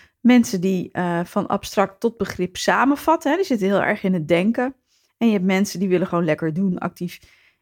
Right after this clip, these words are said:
experimenteren. Nou, daar ga ik gewoon dieper op in, want ja, ik, ik vond het toch wel weer nuttig van,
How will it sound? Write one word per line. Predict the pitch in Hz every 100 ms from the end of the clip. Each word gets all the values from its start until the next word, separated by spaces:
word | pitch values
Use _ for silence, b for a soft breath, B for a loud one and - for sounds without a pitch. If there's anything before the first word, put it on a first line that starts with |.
| -
experimenteren. | 202 - - 190 180 175 160 - - 185 139 139 147 - _ _ _ b b b b
Nou, | 269 -
daar | 262
ga | 320
ik | 370
gewoon | - 226
dieper | 208 214 170
op | 170
in, | - 294 233
want | 220 233 240 - _ _ _ _ _ _ _ _
ja, | - 269 214 - -
ik, | - - - - - - _ _ _ _ _ -
ik | 277
vond | - 330
het | 285
toch | 330
wel | 294
weer | 220 185
nuttig | 180 247 370 277 208 -
van, | 220 196 196